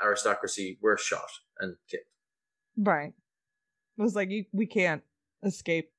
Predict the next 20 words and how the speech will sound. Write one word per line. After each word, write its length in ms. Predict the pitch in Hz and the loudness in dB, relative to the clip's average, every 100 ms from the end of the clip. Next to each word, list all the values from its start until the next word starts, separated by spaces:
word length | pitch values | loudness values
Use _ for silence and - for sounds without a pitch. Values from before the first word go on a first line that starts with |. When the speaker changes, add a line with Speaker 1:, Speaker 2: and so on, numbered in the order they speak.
| _ _ _ - 165 | _ _ _ -10 -2
Speaker 2:
what 220 | 165 147 | 0 2
happened. 340 | 156 143 147 | 2 0 -2
This 140 | 160 180 | -2 0
is, 200 | 165 - | -4 -4
this 180 | 165 170 | -2 -2
is 80 | 160 | 0
what 120 | 156 | -2
occurred. 320 | - 147 147 - - - | 0 -2 -2 -6 -14 4
<laughs> 120 | 285 240 - - - - - - - - | 6 6 2 -16 -12 -10 -10 -12 -10 8
Speaker 1:
Uh, 120 | 190 175 | 10 10
what 160 | 165 208 | 8 6
did 100 | 175 | 6
you 80 | 175 | 2
think 180 | 196 185 | 2 4
of 40 | |
the 60 | 170 | 4
movie 340 | 175 160 147 | 4 2 2
overall, 340 | 151 151 151 113 | 4 6 4 2
Megan? 220 | 90 - _ _ - - _ - _ - | -6 -8 _ _ -20 -20 _ -20 _ 6
Speaker 2:
Um, 280 | 294 381 415 | 12 12 12